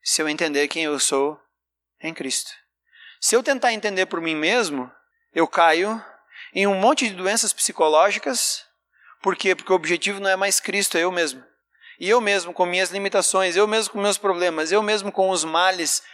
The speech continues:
que as pessoas me causam, com os traumas que as pessoas me causam, eu entro em uma,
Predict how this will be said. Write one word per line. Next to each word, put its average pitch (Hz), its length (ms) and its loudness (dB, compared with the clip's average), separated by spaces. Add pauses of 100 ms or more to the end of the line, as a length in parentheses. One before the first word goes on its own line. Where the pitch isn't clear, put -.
(160)
que 180 60 -4
as 160 100 0
pessoas 175 340 -2
me 185 100 -8
causam, 170 460 2
com 170 160 -2
os - 160 0
traumas 185 480 4
que 190 80 -2
as - 80 0
pessoas 175 300 -2
me 175 100 -6
causam, 160 480 2 (420)
eu 175 160 2
entro 196 280 -2
em 190 180 -2
uma, 190 500 0